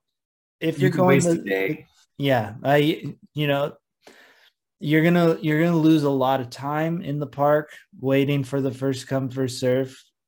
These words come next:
Speaker 1: y-, you know, 'cause they have to have people leave in order for you to get in.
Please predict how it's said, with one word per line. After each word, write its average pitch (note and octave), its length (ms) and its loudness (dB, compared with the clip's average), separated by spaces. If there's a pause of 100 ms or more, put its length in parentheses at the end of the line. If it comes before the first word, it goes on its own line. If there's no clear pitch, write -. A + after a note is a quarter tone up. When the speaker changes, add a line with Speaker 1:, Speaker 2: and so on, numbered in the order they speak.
Speaker 1:
y-, B2 80 -4
you B2+ 180 -8
know, C3 140 -2
'cause B2 220 -4
they C3+ 120 2
have C3+ 200 2
to B2 140 -2
have A#2+ 320 -2
people A2 460 -6
leave A2+ 500 -4
in A2 120 -8
order G#2+ 220 -6
for A2 140 -12
you A2 200 -8
to G#2+ 100 -10
get G#2+ 220 -8
in. G2+ 220 -8